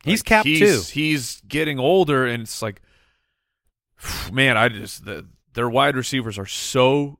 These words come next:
Speaker 2: confusing, and yet,
Speaker 1: Not a
Speaker 2: like,
Speaker 1: lot of corn left
Speaker 2: it,
Speaker 1: on that cob.
Speaker 2: right? <laughs> Yes, and then, but like Patrick Mahomes, Rodgers will throw for four thousand yards and thirty plus touchdowns. It's,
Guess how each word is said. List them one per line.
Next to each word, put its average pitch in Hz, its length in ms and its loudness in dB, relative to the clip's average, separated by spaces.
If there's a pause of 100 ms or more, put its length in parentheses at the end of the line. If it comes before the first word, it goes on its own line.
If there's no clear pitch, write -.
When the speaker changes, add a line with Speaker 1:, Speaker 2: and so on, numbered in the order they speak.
Speaker 2:
confusing, 120 680 -2
and 110 140 -2
yet, 117 100 2
Speaker 1:
Not 143 180 0
a - 40 2
Speaker 2:
like, 127 100 6
Speaker 1:
lot 156 140 6
of - 60 -4
corn 123 340 -2
left 104 220 -4
Speaker 2:
it, 113 40 -4
Speaker 1:
on 98 120 -6
that 92 200 -8
cob. 90 240 -2
Speaker 2:
right? 123 320 2
<laughs> - 0 -
Yes, 123 580 0
and 120 220 -4
then, 127 340 -2
but 135 140 -4
like 131 340 0 (640)
Patrick 151 280 0
Mahomes, 170 460 0 (960)
Rodgers 214 380 4
will 214 80 2
throw 208 240 2
for 214 140 -4
four 190 240 0
thousand 196 340 0
yards 139 320 2
and 135 160 -6
thirty 139 300 2
plus 175 260 -2
touchdowns. 120 500 -4
It's, 95 140 -14